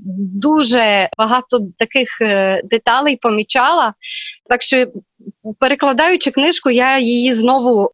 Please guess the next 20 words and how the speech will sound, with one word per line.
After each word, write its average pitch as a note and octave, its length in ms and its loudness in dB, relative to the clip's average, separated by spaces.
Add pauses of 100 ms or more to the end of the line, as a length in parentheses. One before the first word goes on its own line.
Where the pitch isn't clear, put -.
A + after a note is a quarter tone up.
(100)
переживала A3+ 800 2 (520)
і A3+ 640 2
відкривала A#3 600 0
для G#3 160 0
себе. C4 400 2 (600)
І C#4+ 680 2 (280)
це B3+ 500 2 (140)
повне D#4+ 300 2
занурення G3 640 0
у C4+ 160 0
простір B3+ 680 0 (400)
і C#4 500 2 (100)
у, A#3+ 500 2
у A#3 120 0
час, A#3 560 -2 (100)
е, G#3 300 0
який A3+ 340 -2
насправді A#3+ 520 0
не A#3 140 2
завершується. A3 720 -4